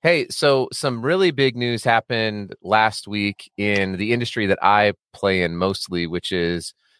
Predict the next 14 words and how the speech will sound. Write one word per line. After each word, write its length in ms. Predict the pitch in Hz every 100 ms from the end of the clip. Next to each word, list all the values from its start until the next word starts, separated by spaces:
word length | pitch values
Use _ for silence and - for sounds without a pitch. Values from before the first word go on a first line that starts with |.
| _
folding 320 | - 147 131
cartons 540 | 117 117 98 104 98 -
and 160 | 98
pressure-sensitive 640 | - 110 - 104 92 90 82
labels. 580 | 110 101 104 101 95 - _ _ - _ -
The, 460 | 87 104 101 95 -
uh, 240 | 92 87
strike 520 | 85 - 123 127 123
in 180 | - 95
Finland 560 | 87 123 113 113 110 101
with 180 | 95 95
U 140 | 101
P 260 | - 95 95
M 420 | 98 98 98